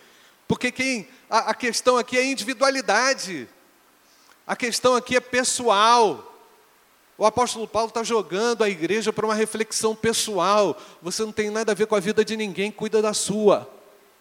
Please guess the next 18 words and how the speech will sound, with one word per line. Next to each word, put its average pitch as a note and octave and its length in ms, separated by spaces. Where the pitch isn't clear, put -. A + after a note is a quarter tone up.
Não C#3+ 100
tô G#3 140
dizendo E3 640
que F#3+ 140
nós F#3 380
não A3 260
temos G#3+ 920
interesse F#3 640
na G#3+ 80
restauração A3 640
do A#3 100
outro, F#3 400
mas F#3+ 240
agora F#3 320
esse G#3+ 160
momento F#3 380
é - 20
exclusivo. A3 640